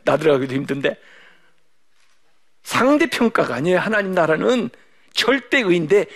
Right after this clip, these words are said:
우리 인간에게는 절대의가 없어요. 죄 안 진 사람 있어요?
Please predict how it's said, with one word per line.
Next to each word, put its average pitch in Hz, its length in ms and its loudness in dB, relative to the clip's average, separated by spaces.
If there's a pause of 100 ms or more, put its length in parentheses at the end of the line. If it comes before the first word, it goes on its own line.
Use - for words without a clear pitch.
(160)
우리 233 260 2
인간에게는 208 640 2
절대의가 156 720 -2 (120)
없어요. - 500 -10 (1080)
죄 - 180 -4
안 - 140 -4
진 120 160 -8
사람 147 220 -8
있어요? 220 300 -6